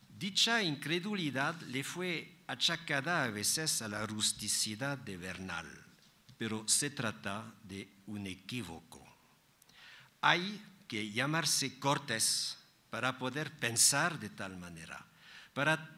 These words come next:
poder tomar tanta distancia con respecto a la creencia, para atreverse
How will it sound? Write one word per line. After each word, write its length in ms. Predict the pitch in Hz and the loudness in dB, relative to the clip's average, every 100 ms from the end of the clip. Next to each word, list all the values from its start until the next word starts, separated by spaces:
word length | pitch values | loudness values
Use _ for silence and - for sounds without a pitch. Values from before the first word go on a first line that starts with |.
| - - _ - | -20 -20 _ -2
poder 320 | 147 175 135 | 2 2 2
tomar 460 | - 156 170 196 - | 2 4 6 4 2
tanta 320 | 143 139 156 | -2 -2 -2
distancia 760 | 143 131 - 139 131 - 151 170 165 - _ | -2 0 0 -2 0 0 -2 -6 -10 -20 _
con 180 | - 120 | -6 -2
respecto 720 | 120 123 - - 160 - 170 | 0 2 0 -2 -6 -2 2
a 60 | 147 | 4
la 180 | 131 120 | 2 0
creencia, 720 | 110 110 120 135 135 113 98 92 - - - - - - - _ _ | -2 2 2 4 2 0 -2 -14 -20 -20 -20 -20 -20 -20 -20 _ _
para 260 | 139 151 156 | 0 4 4
atreverse 880 | - 135 127 165 165 - 170 185 | 4 4 6 6 6 4 2 -2